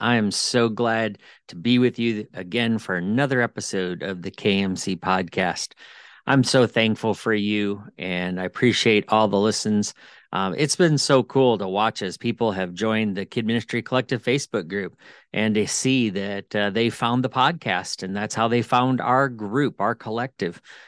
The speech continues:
And so we're glad that you're a part of that. And if you haven't subscribed yet to the podcast or, uh, left a review, we would love for you to do that. It just helps more people find the podcast, and we're greatly appreciative of that.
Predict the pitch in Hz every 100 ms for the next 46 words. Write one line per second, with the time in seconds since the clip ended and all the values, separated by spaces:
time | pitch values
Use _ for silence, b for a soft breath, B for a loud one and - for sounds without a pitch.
0 | B - 110 143 143 156 123 127 139 147
1 | 131 - 113 113 - - 110 104 87 90
2 | 87 - 95 95 95 92 95 110 110 110
3 | 127 120 - 104 - 127 120 123 127 -
4 | 131 120 123 127 123 156 160 - 95 -
5 | B B B 92 95 110 127 - 127 117
6 | 107 131 190 170 190 180 156 151 147 151
7 | 131 147 143 135 127 143 117 - 95 90
8 | 120 - 104 - - 98 110 113 120 104
9 | 113 - 104 95 113 123 120 123 147 -
10 | 69 - - B B B - 107 113 113
11 | - 104 101 101 101 92 - - 95 92
12 | - 90 87 85 85 80 73 -